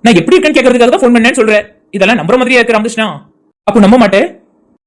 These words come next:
சரிடா, நான் நல்லா இருக்கேன். நீங்களா எப்படி இருக்கீங்க? நாங்க எல்லாரும் நல்லா இருக்கோம். சரிடா,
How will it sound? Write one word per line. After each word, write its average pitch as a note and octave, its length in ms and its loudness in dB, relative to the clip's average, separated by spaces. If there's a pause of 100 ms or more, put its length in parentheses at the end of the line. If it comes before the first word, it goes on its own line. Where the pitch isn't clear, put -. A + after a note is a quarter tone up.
சரிடா, C#4+ 260 2
நான் E3+ 140 0
நல்லா G#3 140 2
இருக்கேன். G3+ 240 -4 (680)
நீங்களா D#4+ 240 2
எப்படி G3+ 140 2
இருக்கீங்க? G#3 240 -2 (680)
நாங்க F#3+ 220 2
எல்லாரும் G#3+ 240 2
நல்லா F#3+ 160 2
இருக்கோம். F#3+ 280 -2 (680)
சரிடா, C#4 220 2